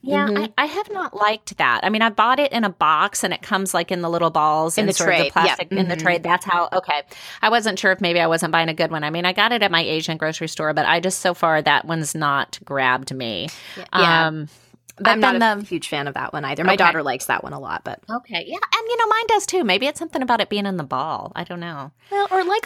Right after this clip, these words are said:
Speaker 2: a lot of Japanese foods too, it's very cute. And
Speaker 1: Yeah.
Speaker 2: they, I, I think, like, tweens especially really respond to that. <laughs> So.
Speaker 1: Good point.
Speaker 2: Yes.
Speaker 1: Um, one of my favorite things in this list, and something that I've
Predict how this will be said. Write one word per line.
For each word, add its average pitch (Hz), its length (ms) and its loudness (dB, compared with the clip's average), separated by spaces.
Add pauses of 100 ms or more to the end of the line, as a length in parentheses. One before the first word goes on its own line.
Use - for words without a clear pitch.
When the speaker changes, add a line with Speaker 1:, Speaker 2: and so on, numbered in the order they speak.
Speaker 2:
a 381 60 6
lot 208 200 4
of 202 140 -2
Japanese 165 560 -2
foods 151 300 -4
too, 180 100 -2
it's 160 120 -4
very 214 180 -4
cute. - 580 -8 (480)
And - 80 0
Speaker 1:
Yeah. 196 160 6
Speaker 2:
they, - 80 -2
I, 202 160 2
I 220 80 2
think, 294 340 0
like, 226 260 0
tweens 226 480 0
especially 190 520 0
really 165 160 0
respond - 380 0
to 233 80 2
that. 220 280 2
<laughs> - 0 -
So. - 200 2 (580)
Speaker 1:
Good 415 100 -20 (180)
point. 180 180 -2
Speaker 2:
Yes. - 400 0 (220)
Speaker 1:
Um, 233 380 4 (460)
one 320 300 2
of 392 140 2
my 294 160 -2
favorite 240 320 0
things 214 260 0
in 208 100 0
this 190 200 0
list, 185 280 4
and 185 300 0
something 208 320 -2
that 185 100 4
I've 175 200 2